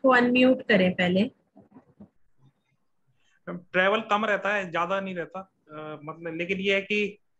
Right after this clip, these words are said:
Speaker 2: अ, नई चीज सीखने के लिए मैं, मैं बहुत ज्यादा वो रहता हूँ, तत्पर रहता हूँ।
Speaker 1: और उसके लिए आप पुरानी छोड़ देते हैं, चाहे वो complete हो चाहे ना हो।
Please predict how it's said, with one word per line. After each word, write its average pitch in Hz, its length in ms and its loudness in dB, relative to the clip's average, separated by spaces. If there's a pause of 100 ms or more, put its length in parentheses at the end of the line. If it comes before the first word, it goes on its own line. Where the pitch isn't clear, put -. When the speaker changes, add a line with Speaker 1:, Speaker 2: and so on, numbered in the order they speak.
(500)
Speaker 2:
अ, 147 60 -2 (2000)
नई 185 220 0
चीज 240 220 -2
सीखने 226 360 -2
के 233 80 -4
लिए 233 200 -4
मैं, 226 260 -4
मैं 202 300 -4
बहुत 196 220 -8
ज्यादा 202 480 -4
वो 175 140 -6
रहता 165 240 -6
हूँ, 151 120 -14
तत्पर - 500 -12
रहता 151 260 -8
हूँ। 131 160 -16 (400)
Speaker 1:
और 233 120 6
उसके 285 320 4
लिए 294 140 4
आप 294 240 6
पुरानी 254 460 6
छोड़ 240 420 4
देते 220 320 4
हैं, 180 160 4
चाहे 220 240 4
वो 254 140 4
complete 247 540 2
हो 247 160 6
चाहे 233 240 2
ना 190 340 4
हो। 147 260 -12